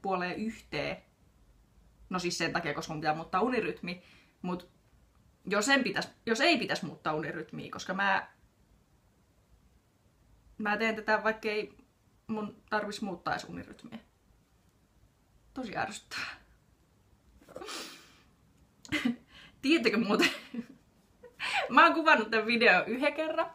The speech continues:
Mä kuvasin tän aamulla silloin. Melkein heti sen jälkeen, kun mä olin herännyt. Mun ääni oli silloin jotenkin tosi käheä. Mä kuulostin aika typerälle. Ja sen lisäksi mä harjasin hiuksia siinä samalla.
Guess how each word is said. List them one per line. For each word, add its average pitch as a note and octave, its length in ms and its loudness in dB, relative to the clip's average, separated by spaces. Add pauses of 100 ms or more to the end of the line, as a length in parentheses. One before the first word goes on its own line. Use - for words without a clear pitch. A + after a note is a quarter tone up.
(280)
Mä A#3+ 120 0
kuvasin C4+ 300 6
tän A3+ 200 0
aamulla F3 500 8
silloin. F3 360 -2 (460)
Melkein A#3 340 4
heti G#3+ 180 2
sen A3 120 0
jälkeen, F#3+ 240 -2
kun G3 100 -8
mä F#3 60 -6
olin F3 120 -6
herännyt. C4 540 0 (1200)
Mun G#3 180 -4
ääni A#3 260 6
oli F3+ 100 -6
silloin F3+ 260 -8 (100)
jotenkin F3+ 300 -8
tosi F3+ 220 -10
käheä. F3 480 -4 (260)
Mä F3+ 240 -8
kuulostin G3 300 -12
aika G3+ 120 -14
typerälle. F#3+ 540 -8 (1080)
Ja F#3+ 320 6
sen C#4 320 4
lisäksi C4 500 4
mä A3 160 10
harjasin A3 520 6
hiuksia G#3 540 2
siinä F#3 180 -4
samalla. B3+ 560 0